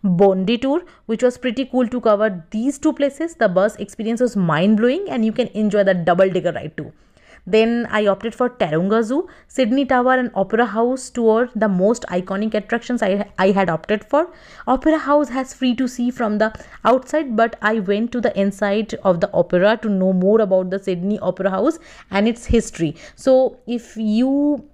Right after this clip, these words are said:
are planning for Sydney, I will suggest you to not to just, uh, see it from outside, to go inside and know more about the Opera House, its history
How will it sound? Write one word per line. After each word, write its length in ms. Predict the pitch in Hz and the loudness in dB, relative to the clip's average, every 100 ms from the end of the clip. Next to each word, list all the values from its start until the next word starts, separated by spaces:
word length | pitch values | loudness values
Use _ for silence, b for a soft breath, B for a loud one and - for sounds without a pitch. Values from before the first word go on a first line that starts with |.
| - | -2
are 160 | 226 | -2
planning 340 | 240 208 202 247 | 2 0 0 0
for 140 | 269 | -2
Sydney, 640 | 254 247 240 254 302 302 - | -2 -2 0 0 0 -2 -2
I 200 | 190 185 | -2 0
will 180 | 208 269 | 0 -2
suggest 460 | 254 226 254 254 277 | -2 -4 -4 -4 -2
you 240 | 302 359 B B B - | 0 -2 B B B -6
to 100 | 277 | -2
not 400 | 254 226 247 - | 2 2 0 0
to 300 | 302 302 302 208 | 2 2 2 0
just, 280 | 269 269 - | 0 0 -2
uh, 280 | 202 196 196 | -4 -2 -4
see 300 | - 254 254 | -4 -2 -2
it 100 | - | -2
from 180 | 262 | 0
outside, 520 | 220 208 - 269 294 - | 2 0 -2 -2 -2 -2
to 60 | |
go 280 | 208 214 240 | -2 4 4
inside 640 | 254 247 - 254 262 269 - | 4 0 -2 -4 -2 -4 -4
and 240 | 208 208 | -4 -2
know 140 | 208 233 | 0 2
more 260 | 214 226 | 4 2
about 260 | 214 208 202 | 2 0 0
the 80 | 196 | 0
Opera 240 | 190 208 | 0 0
House, 320 | 208 196 208 | 0 0 0
its 200 | 196 196 | -4 -4
history 580 | 226 220 - 233 226 240 | -4 -6 -6 0 0 0